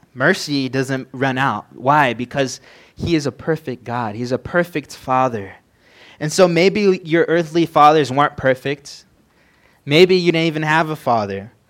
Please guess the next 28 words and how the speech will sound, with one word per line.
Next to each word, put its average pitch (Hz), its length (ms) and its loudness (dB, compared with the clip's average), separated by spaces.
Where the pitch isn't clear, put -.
But 131 60 0
I 135 100 2
need 165 180 -2
you 180 120 0
to 170 60 2
understand, 156 720 0
from 143 120 -10
the 139 60 -6
beginning 147 520 -2
of 175 180 0
time, 147 460 -2
you 135 140 -6
had 147 120 -2
a 139 80 -2
father 147 480 2
that 120 220 -2
loved 143 480 -2
you, 113 420 -8
that 143 80 -2
had 143 260 0
compassion 147 680 -2
for 123 320 -2
you, 104 420 -10
that 139 180 2
was 135 140 -2
patient - 600 -2
for 113 280 -6
you, 104 340 -10